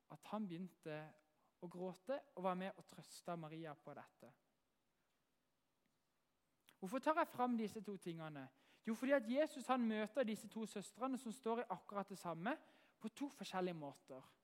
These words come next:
Med Martha så gir han noe svar, håp og tro.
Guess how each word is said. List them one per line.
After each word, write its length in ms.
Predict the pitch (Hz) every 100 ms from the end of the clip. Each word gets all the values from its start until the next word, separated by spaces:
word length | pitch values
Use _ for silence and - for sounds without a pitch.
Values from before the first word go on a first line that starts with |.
| _ _ _ _ _ _ _ _ _ -
Med 240 | 214 240 - _ - - _ -
Martha 480 | 233 - 160 - 120 117 - _ _ _ _ _ _ _ _ _ _ _ _ _
så 300 | - - 269 285 - - _ _ _ _ _ _ _ _ _ _
gir 220 | - 214 202
han 80 | 190
noe 120 | 160
svar, 600 | - 180 185 269 339 381 - - - _ _
håp 400 | - 247 262 -
og 160 | - 185
tro. 220 | - 180